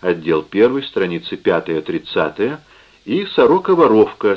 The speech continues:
«Современник», тысяча восемьсот сорок восьмой год, номер второй, отдел первый, страницы сто двадцать пятая, сто сорок седьмая.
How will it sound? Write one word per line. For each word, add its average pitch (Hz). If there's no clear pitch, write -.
«Современник», 107
тысяча 139
восемьсот 104
сорок 85
восьмой 80
год, 131
номер 87
второй, 147
отдел 80
первый, 175
страницы 101
сто 92
двадцать 80
пятая, 156
сто -
сорок 120
седьмая. 80